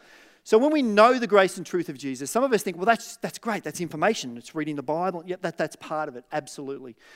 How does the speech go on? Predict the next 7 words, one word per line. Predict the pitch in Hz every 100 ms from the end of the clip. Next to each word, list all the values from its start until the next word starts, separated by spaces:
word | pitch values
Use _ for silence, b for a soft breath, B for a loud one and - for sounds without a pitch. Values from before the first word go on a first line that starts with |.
| B B
But | 190
knowing | 190 214 285 311 285
is | 226 170
more | 190 196 220 226
than | 220 185
just | 196 185 -
knowledge. | 156 147 107 - - -